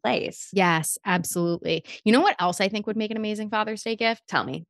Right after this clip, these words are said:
Speaker 2: The spaghetti outdoor lounge chair. I can't remember if we've talked about this before. We probably have, but it is two hundred seventy-five dollars. It comes in all the colors. And I just, what dad doesn't love his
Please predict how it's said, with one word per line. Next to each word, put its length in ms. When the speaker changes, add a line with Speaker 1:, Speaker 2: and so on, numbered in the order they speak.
Speaker 2:
The 80
spaghetti 560
outdoor 400
lounge 420
chair. 420
I 60
can't 260
remember 220
if 80
we've 120
talked 220
about 160
this 140
before. 260
We 80
probably 420
have, 340
but 200
it 80
is 240
two 100
hundred 300
seventy-five 500
dollars. 480
It 100
comes 220
in 140
all 240
the 80
colors. 540
And 100
I 80
just, 300
what 220
dad 200
doesn't 260
love 160
his 160